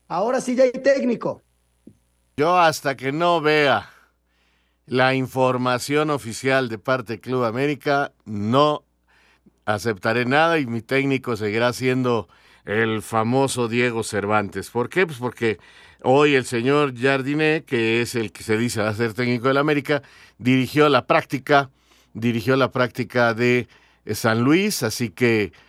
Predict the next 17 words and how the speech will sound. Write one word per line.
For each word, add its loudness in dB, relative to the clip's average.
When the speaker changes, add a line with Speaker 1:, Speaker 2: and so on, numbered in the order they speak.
Speaker 2:
pues, 2
yo 4
sigo 2
esperando 0
que -4
esto -6
se -4
haga 0
oficial. 2
En 0
estos -2
momentos 0
el -2
var 4
está -2
revisando -2
algo 4